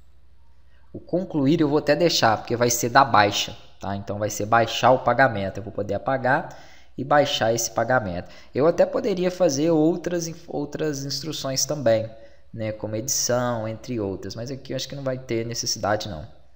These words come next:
É, ou ele apaga ou ele conclui. Deixar ele editar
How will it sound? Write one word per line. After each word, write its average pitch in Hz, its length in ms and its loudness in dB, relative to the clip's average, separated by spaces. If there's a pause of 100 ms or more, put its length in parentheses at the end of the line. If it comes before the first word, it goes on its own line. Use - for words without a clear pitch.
(1160)
É, 101 240 -10
ou - 120 -6
ele 135 160 0
apaga 139 560 0
ou 143 180 -6
ele 127 80 -6
conclui. 113 680 -8
Deixar 110 280 0
ele 131 220 2
editar 120 840 2